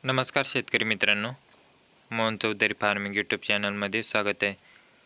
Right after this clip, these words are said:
तर मित्रांनो, जे कोणी आपल्या चॅनलवरती नवीन असाल, चॅनलला सबस्क्राईब करून बेल आयकॉन on करून ठेवा, जेणेकरून रोजचे वणी दिंडोरी टोमॅटो मार्केटचे बाजारभावाचे व्हिडिओ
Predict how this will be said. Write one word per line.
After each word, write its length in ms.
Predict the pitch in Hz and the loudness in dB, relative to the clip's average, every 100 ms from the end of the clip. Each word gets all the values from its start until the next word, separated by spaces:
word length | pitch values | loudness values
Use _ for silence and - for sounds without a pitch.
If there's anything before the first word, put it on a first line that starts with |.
| _ _ - | _ _ -4
तर 100 | 113 | -2
मित्रांनो, 480 | 120 123 123 120 113 | 0 0 0 0 -2
जे 140 | 120 | -2
कोणी 240 | - 120 | 0 2
आपल्या 260 | 107 - 110 | 2 0 -2
चॅनलवरती 680 | 110 104 107 104 104 - 107 | 0 0 0 -2 -4 -2 0
नवीन 280 | 104 104 | 0 0
असाल, 240 | 107 - 104 | -2 0 -2
चॅनलला 480 | 107 104 107 104 101 | 0 0 0 0 0
सबस्क्राईब 480 | - - - 113 - | -2 -6 -2 -2 0
करून 240 | 107 107 110 _ _ _ _ _ - | -2 -2 -8 _ _ _ _ _ -4
बेल 160 | 101 101 | 0 2
आयकॉन 300 | 98 107 101 | 2 -2 -2
on 200 | 117 107 | -2 0
करून 240 | 110 104 | -2 0
ठेवा, 300 | 104 101 107 - _ _ _ 107 | 0 -2 -4 -10 _ _ _ -2
जेणेकरून 420 | 104 101 104 107 | 0 2 0 0
रोजचे 280 | 107 - 110 | 0 0 0
वणी 260 | 104 104 | 2 0
दिंडोरी 400 | 98 101 104 104 | 0 0 2 2
टोमॅटो 420 | 101 104 98 95 | 0 -2 0 -2
मार्केटचे 540 | 95 95 95 98 - 101 | 0 0 -2 -6 -4 -4
बाजारभावाचे 580 | 98 95 95 92 90 92 | -2 0 0 0 -2 -4
व्हिडिओ 240 | 92 | -2